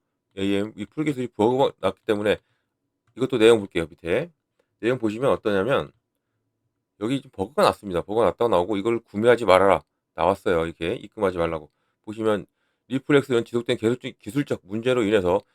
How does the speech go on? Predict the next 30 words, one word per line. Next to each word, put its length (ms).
에이엠엠 580
풀에 460
더 160
이상 260
자금을 500
입금하지 440
말라고 260
권고를 380
했죠. 280
이렇게 180
권고하면 520
리플은 400
나-, 160
내려가는 340
거죠. 220
이렇게 180
내려가는 380
건데 280
안 160
내려갑니다. 500
왜, 120
뭐, 240
왜 260
안 140
내려갈까? 440
우리는 260
이거를 520
잘 180
체크해야 380
되고요. 280